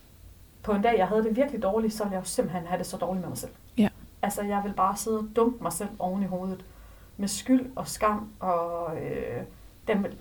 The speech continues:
Speaker 1: og det ville jo så også resultere <laughs> i en overspisning.
Speaker 2: Yes.
Speaker 1: Så det var sådan lidt, øh, pest eller kolera for mig, indtil, øh, indtil jeg jo så fandt ud af at gøre det, øh, på en måde, hvor jeg kunne følge med. Øh, og der gav du mig jo også nogle værktøjer i forhold til, hvad kan du egentlig, øh, hvad vil du kunne sige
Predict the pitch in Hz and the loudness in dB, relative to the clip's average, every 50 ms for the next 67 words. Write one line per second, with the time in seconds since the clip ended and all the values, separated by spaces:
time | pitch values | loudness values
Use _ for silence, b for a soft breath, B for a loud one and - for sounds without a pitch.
0 | - - 220 208 220 285 269 262 254 269 262 269 269 247 262 320 320 - 220 220 | 0 2 2 4 8 10 12 12 12 12 10 10 10 12 12 10 10 10 6 6
1 | 226 233 214 - - 262 262 254 - 233 240 240 294 277 254 233 240 226 254 254 | 8 6 6 10 10 12 12 12 12 12 10 10 12 12 12 12 12 12 12 12
2 | - - 214 202 214 220 190 175 175 - - - 202 202 - - - - - - | 10 6 4 4 4 4 2 0 0 0 6 6 6 8 6 0 -6 -8 -10 -12
3 | 262 - - - 262 233 233 233 233 262 240 240 247 254 294 277 269 269 285 - | -10 -8 4 10 12 12 12 12 10 10 12 12 12 10 10 10 10 10 10 12
4 | 277 247 226 233 226 226 294 294 - 277 233 220 220 240 302 277 247 208 208 233 | 12 12 12 12 8 8 6 8 10 10 8 8 8 8 8 8 10 12 12 10
5 | 262 247 233 285 285 247 262 262 262 247 262 269 262 254 - - 240 220 220 202 | 10 12 12 12 12 12 12 12 12 12 12 10 8 8 6 8 6 6 8 6
6 | 208 202 202 196 196 202 202 - - - - 320 294 269 277 254 226 208 202 208 | 4 2 2 2 0 0 -2 -2 -4 0 2 2 2 4 6 6 6 6 6 4
7 | 214 214 - 247 262 262 254 - 247 233 233 247 - 320 - 254 240 - 214 214 | 2 6 6 6 6 6 4 2 0 2 2 0 2 4 4 4 6 6 4 4
8 | 220 214 226 269 294 302 254 220 214 208 202 190 190 185 190 190 196 196 202 208 | 6 6 6 6 6 4 4 4 4 2 0 0 0 0 0 -2 -2 -4 -6 -6
9 | 202 - b b b b b b b b - - 247 226 226 226 247 277 294 269 | -8 -8 b b b b b b b b 2 2 4 6 8 10 10 10 10 10
10 | 247 220 214 220 220 - - - 226 220 214 208 202 208 226 254 294 302 302 - | 8 8 6 4 0 -4 -6 0 0 2 2 2 2 4 4 4 4 4 0 -6
11 | - - - 196 196 196 196 196 - - - 254 262 294 277 262 269 277 262 254 | -6 -6 -6 -6 -4 -6 -6 -4 -2 2 2 2 4 8 8 8 8 8 6 6
12 | 240 220 220 254 269 - 240 220 220 - 294 - - - 254 208 196 185 190 202 | 6 6 6 4 4 4 0 2 4 4 4 2 2 -2 -2 0 0 0 -2 2
13 | - - 254 254 226 226 - 247 247 262 262 B B B B B B B 226 226 | 2 2 4 4 2 4 4 6 6 4 2 B B B B B B B 0 4
14 | 247 262 254 254 262 254 254 262 277 262 247 226 220 208 196 196 196 190 202 202 | 4 4 4 4 4 6 6 6 8 6 6 4 4 0 0 -2 -2 -2 -2 -4
15 | - - 240 240 269 262 269 - - 226 220 - - 359 | 0 0 0 0 2 0 -2 -4 -4 -4 -4 -2 2 2